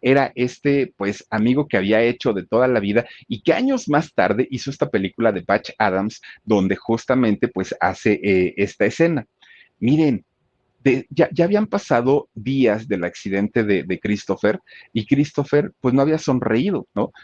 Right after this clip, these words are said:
Obviamente, ¿quién va a querer hacerlo después de este terrible accidente? Cuando vio hacia su amigo, vio que lo estaba apoyando,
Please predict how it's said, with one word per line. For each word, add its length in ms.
Obviamente, 640
¿quién 180
va 60
a 60
querer 220
hacerlo 380
después 400
de 60
este 180
terrible 420
accidente? 560
Cuando 320
vio 180
hacia 260
su 140
amigo, 480
vio 320
que 80
lo 80
estaba 280
apoyando, 680